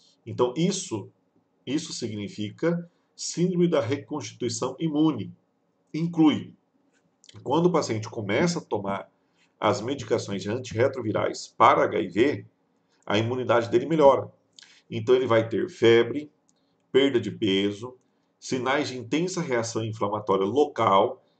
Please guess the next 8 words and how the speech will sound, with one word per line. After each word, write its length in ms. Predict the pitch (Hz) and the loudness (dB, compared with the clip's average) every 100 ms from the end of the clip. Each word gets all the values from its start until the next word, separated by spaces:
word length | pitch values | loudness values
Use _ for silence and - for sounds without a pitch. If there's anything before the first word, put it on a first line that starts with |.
| _ | _
tais 220 | 113 117 | 0 0
como 360 | - 104 92 87 - - | 0 -6 -6 -8 -16 -14
linfadenite, 1040 | 117 147 - 104 104 95 95 127 - 180 175 _ _ _ _ _ _ - | -12 -8 -2 -2 -2 -6 -8 -10 -10 -10 -12 _ _ _ _ _ _ -2
consolidação 920 | 156 185 - 151 120 104 - 107 104 | 2 2 2 -2 0 -2 -2 -4 -6
pulmonar, 800 | - 127 117 98 92 95 139 - _ _ _ - _ _ | -2 -2 0 -2 0 -2 -4 -12 _ _ _ -20 _ _
infiltrados 1120 | 170 240 175 147 113 110 110 139 156 170 - - | -4 -2 -4 -4 -2 0 0 0 -4 -10 -10 -6
e 80 | |
nódulos. 720 | 175 123 113 110 98 - - | 2 6 6 4 -8 -16 -20